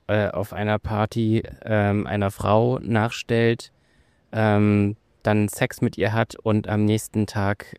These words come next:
äh, in ihrem Körper aufwacht. Und, ähm, ich versuch das auch möglichst spoilerfrei zu halten. Das ist ein bisschen inspiriert oder angelehnt an It Follows. Also es gibt offensichtlich diese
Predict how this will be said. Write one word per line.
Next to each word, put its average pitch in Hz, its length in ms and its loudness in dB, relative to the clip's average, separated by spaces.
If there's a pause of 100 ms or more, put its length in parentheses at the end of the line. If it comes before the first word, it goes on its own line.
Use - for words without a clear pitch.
äh, 101 280 2 (120)
in 120 140 -2
ihrem 107 180 2
Körper 101 420 -2
aufwacht. 92 640 -6 (720)
Und, 98 460 0
ähm, 98 440 -2
ich - 140 -12
versuch 107 240 0
das - 180 -2
auch 120 220 2
möglichst - 580 0
spoilerfrei 117 600 2
zu 110 220 -2
halten. 110 500 2 (460)
Das 110 200 -2
ist - 220 -6
ein 120 100 4
bisschen 113 360 0
inspiriert 110 800 0
oder 107 300 4
angelehnt 107 560 0
an 101 400 0 (120)
It - 140 -4
Follows. 151 720 0
Also 101 540 2 (420)
es - 240 -12
gibt - 220 -2
offensichtlich 113 540 -4
diese 107 360 2